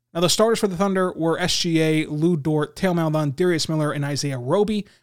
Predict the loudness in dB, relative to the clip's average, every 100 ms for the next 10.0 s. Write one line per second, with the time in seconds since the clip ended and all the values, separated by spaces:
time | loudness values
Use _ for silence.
0 | _ -2 0 2 0 -2 -2 -4 -2 -2
1 | 0 -4 -4 -2 0 0 0 0 0 0
2 | -4 -4 -2 -2 -4 -4 -8 -8 -12 -6
3 | -2 -2 -4 -12 _ -6 -2 0 2 2
4 | 2 2 0 0 -2 _ _ -20 -4 0
5 | 2 0 0 -2 -2 _ _ -4 0 0
6 | 2 2 2 0 0 -2 -2 -2 -2 -2
7 | -4 -4 -4 -2 -2 -2 -2 -2 -2 -4
8 | -6 -4 -4 -2 0 0 -2 -2 -2 -2
9 | -2 -2 -4 -4 -4 -8 -6 -4 -2 -4